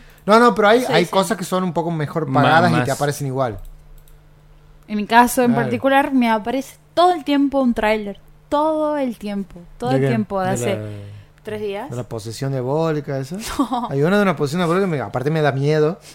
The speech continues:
Speaker 1: <laughs> Y la, la, entonces no miro ni siquiera el celular.
Speaker 2: <laughs> No, me aparece uno que es, eh, de Sandra Bullock.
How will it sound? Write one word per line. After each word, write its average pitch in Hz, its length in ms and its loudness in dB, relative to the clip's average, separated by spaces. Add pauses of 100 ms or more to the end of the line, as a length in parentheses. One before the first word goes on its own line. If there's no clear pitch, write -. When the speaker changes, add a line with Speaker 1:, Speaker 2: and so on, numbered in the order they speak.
(400)
Speaker 1:
<laughs> 110 160 -2
Y - 60 6
la, 175 340 4
la, 156 220 0 (480)
entonces 151 600 -6
no 151 140 0
miro 180 260 0
ni 156 140 -2
siquiera 156 240 -4
el 156 60 -6
celular. 165 400 -8 (340)
Speaker 2:
<laughs> 285 340 4
No, 285 260 6
me 247 100 -2
aparece 285 560 -2 (340)
uno 269 260 -4
que 285 180 -6
es, - 260 -14
eh, 202 720 -10
de - 40 -18
Sandra 208 280 -12
Bullock. 196 320 -12